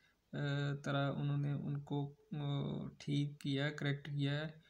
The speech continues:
उन तीन ऑप्शन में से बताना है कि कौन सी ऑप्शन ठीक है। "In the following activity we have suggested the correct op-, forms of the above run-on sentences। Three options are given in each case। Let us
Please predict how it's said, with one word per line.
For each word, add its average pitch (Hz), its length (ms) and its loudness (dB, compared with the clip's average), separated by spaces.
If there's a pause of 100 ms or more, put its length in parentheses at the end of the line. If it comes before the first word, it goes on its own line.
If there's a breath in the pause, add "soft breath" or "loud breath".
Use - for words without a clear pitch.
(200 loud breath)
उन 156 260 0
तीन 151 320 -2
ऑप्शन 143 340 0
में 143 220 2
से 143 200 -4
बताना 143 440 0
है 147 80 -6
कि 151 80 -4
कौन 147 320 0
सी 147 240 -4
ऑप्शन 143 460 -2
ठीक 135 320 0
है। 135 220 -8 (200)
"In 156 60 2
the 156 180 2
following 147 400 0
activity 151 500 -4
we 143 120 2
have 147 180 -2
suggested 143 480 -6
the 147 100 -4
correct 147 360 -2
op-, 143 220 -4 (500)
forms 147 340 -2
of 147 220 -2
the 156 140 -2 (500 loud breath)
above 147 320 2
run-on 143 400 2
sentences। 139 720 -2 (120)
Three 156 360 -4 (200)
options 147 480 -4
are 143 180 0
given 147 240 -2
in 147 80 -2
each 147 240 -2 (120)
case। 139 240 -2
Let 147 200 0
us 151 140 -2